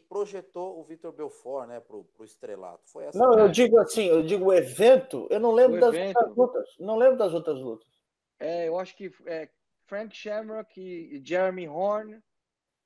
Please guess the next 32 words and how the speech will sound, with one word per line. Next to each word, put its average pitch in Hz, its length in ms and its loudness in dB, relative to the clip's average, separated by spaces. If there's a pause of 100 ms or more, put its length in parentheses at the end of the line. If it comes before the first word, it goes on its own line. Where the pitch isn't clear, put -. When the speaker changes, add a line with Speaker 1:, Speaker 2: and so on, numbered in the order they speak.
(100)
Speaker 3:
uma 196 220 -12
das 180 220 -10
lutas 196 240 -20
que - 120 -20
me 196 120 -14
marcaram 190 580 -10
também, 185 340 -14
porque 202 280 -16
eles 196 100 -16
caíram 202 400 -4
no 185 100 -12
meu 208 220 -6
pé 254 460 -12 (1040)
e 185 160 -14
tinha - 260 -10
uma, 247 280 -2
uma, 196 280 -6
uma 175 300 -14
briga 202 400 -18
entre 185 280 -20
eles 175 440 -8 (120)
fora, 185 540 -6 (600)
que 175 140 -20
um 196 200 -16
começou 208 420 -12
a 190 60 -12
cuspir 185 340 -12
no 185 100 -6
outro 196 400 -4
e 180 40 -12
ninguém 180 320 -10
viu. 208 520 -10